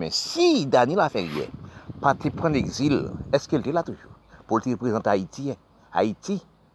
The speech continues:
Akademi Fransèz. Se de la nou wè, nou pèd bokou de zòm, de valè, nou pèd tout sa nan le gran prizon,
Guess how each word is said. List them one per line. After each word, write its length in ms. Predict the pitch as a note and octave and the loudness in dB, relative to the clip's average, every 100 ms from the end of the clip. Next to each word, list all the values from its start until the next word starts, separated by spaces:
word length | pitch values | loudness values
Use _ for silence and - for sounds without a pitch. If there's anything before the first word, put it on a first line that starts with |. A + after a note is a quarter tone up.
| - | -20
Akademi 480 | - - A2 G#2+ B2+ | -14 -4 -2 0 -2
Fransèz. 640 | A#2+ F#2+ D2 B1+ G1+ - - _ _ _ _ _ _ _ _ _ - _ | -4 -8 -8 -14 -16 -20 -20 _ _ _ _ _ _ _ _ _ -20 _
Se 140 | - D#2+ | -8 0
de 80 | G2+ | 4
la 140 | D#3+ | 4
nou 220 | C3 E2+ | 4 2
wè, 100 | D3 D#3 | 2 2
nou 140 | A#2 - | -4 -2
pèd 180 | G2+ D2 C#2+ - | -2 -2 -6 0
bokou 360 | F#3+ G#3 - G3+ | 4 4 2 0
de 100 | A#2+ A2+ | 2 2
zòm, 480 | E2+ F#3 F3+ F#2 D2+ - - _ - D3 | 6 4 4 0 -10 -16 -20 _ -16 -6
de 100 | A#2 | -2
valè, 260 | G2+ G2+ C#3+ A2+ | 0 0 -2 -2
nou 100 | C#3+ | -2
pèd 220 | - A#2+ _ | -2 -4 _
tout 160 | - A#3 | -4 -2
sa 200 | - C3 | 0 0
nan 100 | A2 | 2
le 60 | A2+ | 0
gran 240 | F#2 C#3+ E3+ | 0 0 0
prizon, 440 | C#3 C#3 B2 A3+ | -2 -2 0 0